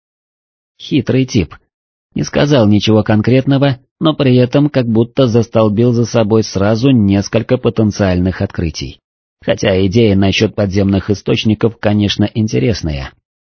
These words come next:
Аномалию с тёплой землёй в спальной пещере лично я никогда не рассматривал с точки зрения геологии.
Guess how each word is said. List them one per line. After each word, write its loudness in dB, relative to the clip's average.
Аномалию 2
с -8
тёплой 0
землёй 0
в -20
спальной -2
пещере -4
лично 0
я 2
никогда 0
не 0
рассматривал 0
с -10
точки -2
зрения 0
геологии. -2